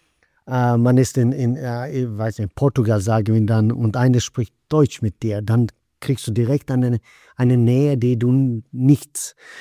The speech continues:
so, das, das, das ist verständlich.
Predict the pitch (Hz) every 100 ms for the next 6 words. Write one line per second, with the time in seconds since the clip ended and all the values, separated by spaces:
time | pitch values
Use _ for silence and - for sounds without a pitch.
0 | - - - 131 104 120 117 123 120 120
1 | - 127 113 113 - - - 117 - 123
2 | - 107 104 - - -